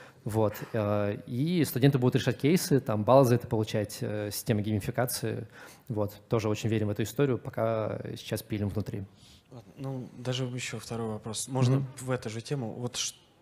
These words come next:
Speaker 2: как бы тоже хотелось, чтобы к каждому курсу прилагалось, ну, типа, что должен знать, а, человек, когда закончит эти курсы? Вот какие вот прямо темы и на какие надо особенно, с-,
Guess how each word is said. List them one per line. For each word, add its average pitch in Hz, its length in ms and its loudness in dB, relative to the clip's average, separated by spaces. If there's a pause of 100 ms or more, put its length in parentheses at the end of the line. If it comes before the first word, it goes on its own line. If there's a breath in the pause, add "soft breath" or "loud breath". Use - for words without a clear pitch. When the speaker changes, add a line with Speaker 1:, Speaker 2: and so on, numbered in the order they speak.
(120)
Speaker 2:
как 123 180 -4
бы 127 160 -4
тоже 127 240 -2
хотелось, 113 400 -8
чтобы - 260 -10
к - 40 -16
каждому 110 280 -4
курсу - 300 -8
прилагалось, 113 520 -6 (380 loud breath)
ну, 120 60 -16
типа, 110 400 -6
что - 300 0
должен 127 280 -2
знать, 117 500 -4 (640)
а, 107 300 -6
человек, 139 360 -2
когда 107 200 -8
закончит 104 480 -8
эти 104 160 -12
курсы? 107 320 -10
Вот 104 100 -10 (760 loud breath)
какие 120 240 -6
вот 110 160 -4
прямо 113 260 -4
темы 143 280 -2
и - 20 -6
на 107 120 -6
какие 120 360 -6
надо 110 540 -4
особенно, 107 480 -8
с-, - 340 -12